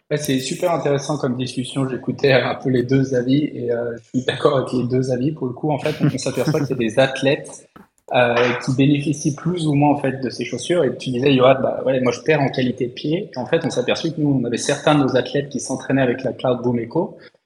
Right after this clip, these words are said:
Et au fur et à mesure, ils, ils baissaient un petit peu en performance avec ces chaussures-là, parce qu'au final, tu perds ta qualité de pied. Et je dirais, c'est très dépendant de l'athlète. Du coup, on a des athlètes qui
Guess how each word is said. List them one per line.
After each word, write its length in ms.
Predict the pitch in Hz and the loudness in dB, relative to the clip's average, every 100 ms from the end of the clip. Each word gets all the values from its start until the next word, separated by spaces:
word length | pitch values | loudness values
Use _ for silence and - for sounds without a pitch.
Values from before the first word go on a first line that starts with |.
| _ - | _ -6
Et 60 | |
au 20 | 120 | -4
fur 220 | - 180 | 2 4
et 40 | |
à 40 | 147 | 4
mesure, 240 | 147 165 | 4 2
ils, 120 | 120 - - | 0 -4 -4
ils 160 | 127 | -2
baissaient 340 | 127 160 - 185 | 2 2 2 -2
un 100 | 160 | -2
petit 160 | - | -4
peu 100 | 139 | -2
en 100 | 139 123 | -2 0
performance 600 | 127 - 135 139 135 123 | -2 0 2 2 2 -2
avec 220 | 117 - | -4 -4
ces 100 | 120 | -8
chaussures-là, 480 | - 120 127 143 190 | -6 -8 -4 -4 -4
parce 160 | 120 | -4
qu'au 80 | 113 | -6
final, 280 | - 147 160 | -2 -2 0
tu 140 | 117 - | -4 -2
perds 340 | - 156 - | 0 2 0
ta 80 | 120 | -4
qualité 400 | - 127 110 120 | -2 -4 -4 -8
de 60 | |
pied. 240 | - - - - - - _ - | -8 -12 -8 -10 -10 -18 _ -10
Et 40 | 117 | -2
je 40 | |
dirais, 180 | 131 170 | 0 0
c'est 240 | 170 123 | 0 -4
très 480 | - - 170 170 170 | -6 -6 -2 0 0
dépendant 540 | 147 143 139 139 143 143 | 0 -2 2 2 4 4
de 60 | 131 | 2
l'athlète. 360 | 131 - 120 | 0 0 -2
Du 80 | 113 | -2
coup, 120 | 135 | 2
on 80 | 143 | 2
a 80 | 123 | 4
des 180 | 123 120 | 2 0
athlètes 380 | - 147 147 | 0 -4 -4
qui 220 | - 131 | -4 -4